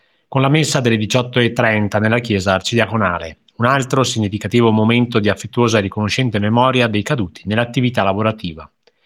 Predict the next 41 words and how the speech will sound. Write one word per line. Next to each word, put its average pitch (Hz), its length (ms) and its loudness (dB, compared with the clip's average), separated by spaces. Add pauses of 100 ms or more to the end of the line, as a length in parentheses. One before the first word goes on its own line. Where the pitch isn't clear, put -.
(460)
Una 143 140 0
celebrazione 135 560 2
che 123 100 -2
si - 140 -4
svolge 117 320 2
da 113 120 4
quarantatré 110 600 0
anni 123 260 2
e 110 40 2
vuole 113 200 4
unirsi 113 480 2
nel 98 140 -4
ricordo 104 420 0
dei 95 140 -4
propri 107 400 -2
cari 117 320 0
ai 104 100 0
familiari 104 540 -2
dei 98 120 -4
morti, 117 480 0 (360)
sottolineando 131 640 2
al 120 80 2
contempo 120 440 -2
il 107 60 0
valore 110 240 4
della 107 200 0
vita, 131 320 0
del 104 120 0
lavoro, 123 380 2
della 101 160 -2
sicurezza 117 540 0
nei 101 160 0
luoghi 117 320 2
di 113 100 2
lavoro, 92 460 0
troppo 113 260 -2
spesso - 480 -6
considerata 110 540 -2
inutile 143 520 2
vincolo 131 440 2
burocratico, 127 720 -2